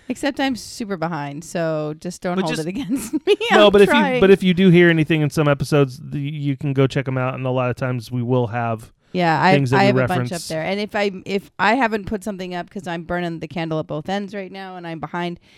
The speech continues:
Speaker 1: if you, if there is a reference from a specific episode that,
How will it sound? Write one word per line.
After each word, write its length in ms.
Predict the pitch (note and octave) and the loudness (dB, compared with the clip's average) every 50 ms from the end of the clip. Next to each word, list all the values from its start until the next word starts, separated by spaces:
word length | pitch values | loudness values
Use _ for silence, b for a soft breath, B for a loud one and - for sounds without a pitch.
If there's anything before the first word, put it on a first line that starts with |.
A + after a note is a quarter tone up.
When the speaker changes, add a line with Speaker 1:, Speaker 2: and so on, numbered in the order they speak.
| b b b b | b b b b
Speaker 1:
if 240 | - G3 G3 F#3 - | -2 -2 -2 -2 -2
you, 140 | - F3+ F#3+ - | -8 -12 -10 -6
if 200 | - F#3+ F3 - _ _ _ | -4 -4 -6 -6 _ _ _
there 160 | - G3+ G3 | -2 -2 -2
is 240 | - - F#3+ F#3 E3+ | -2 -2 -2 0 0
a 80 | F#3+ F3+ | 0 0
reference 420 | F3+ F3 F3 - F#3 F3 D3+ - | -2 -2 -2 -4 -6 -8 -6 -6
from 140 | F#3+ F3 E3 | -6 -4 -4
a 80 | E3 | -6
specific 500 | E3+ - - E3+ E3 - F3+ D#3 E3+ E3 | -6 -8 -8 -8 -6 -6 -4 -4 -4 -4
episode 520 | E3 D#3+ E3 F3 E3+ - E3+ D#3+ D#3+ D#3+ - | -4 -4 -4 -6 -6 -4 -4 -4 -4 -4 -4
that, 340 | E3 D3+ D3+ D3+ - b | -4 -4 -4 -4 -6 b